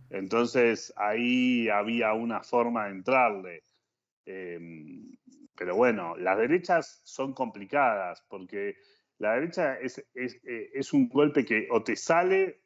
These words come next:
o no te sale, y lo podés aprender, y podés tener una derecha aprendida, como hay varios jugadores que tienen buenas derechas aprendidas, como es el caso de Safin, como es el caso de Verdic.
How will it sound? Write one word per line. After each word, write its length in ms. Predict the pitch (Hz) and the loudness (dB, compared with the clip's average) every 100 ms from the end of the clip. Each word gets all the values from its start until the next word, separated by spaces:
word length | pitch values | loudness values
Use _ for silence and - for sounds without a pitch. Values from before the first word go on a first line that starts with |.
| _ | _
o 140 | 117 | -10
no 180 | 113 135 | -8 -8
te 120 | 113 | -10
sale, 560 | - 139 139 143 151 143 | -4 -2 0 -2 -4 -6
y 100 | 110 | -10
lo 200 | 107 104 | -8 -6
podés 260 | 113 123 - | -6 -6 -6
aprender, 760 | 117 104 101 117 127 143 165 - _ _ _ - | -6 -6 -8 -2 2 2 -2 -10 _ _ _ -14
y 140 | 104 | -8
podés 240 | 110 131 | -2 0
tener 160 | 135 131 | 0 -2
una 200 | 131 120 | -2 -2
derecha 340 | 110 123 131 | -2 -6 -4
aprendida, 560 | 131 110 101 120 147 143 | -4 -4 -6 -2 0 0
como 260 | 107 101 120 | -4 -8 -4
hay 100 | 110 | 0
varios 340 | 123 127 117 - | 0 0 -2 -2
jugadores 400 | 104 117 139 - | 0 0 0 -2
que 120 | 107 | -6
tienen 460 | 110 113 120 107 | -6 -4 -4 -6
buenas 400 | 107 135 143 139 | -2 0 0 -2
derechas 480 | 120 120 135 165 - | -6 -6 -4 -4 -4
aprendidas, 680 | 110 101 104 147 170 110 87 _ | -6 -6 -8 0 2 2 -2 _
como 180 | 98 | -20
es 80 | 104 | -14
el 80 | 110 | -10
caso 240 | 110 107 110 | -8 -6 -6
de 80 | |
Safin, 540 | 120 147 - 123 120 117 | -2 -2 0 0 0 -2
como 180 | 104 98 | -6 -12
es 100 | 110 | -10
el 80 | |
caso 220 | 104 110 123 | -8 0 2
de 120 | 127 | 4
Verdic. 580 | 120 113 113 113 110 | 6 6 4 -2 -8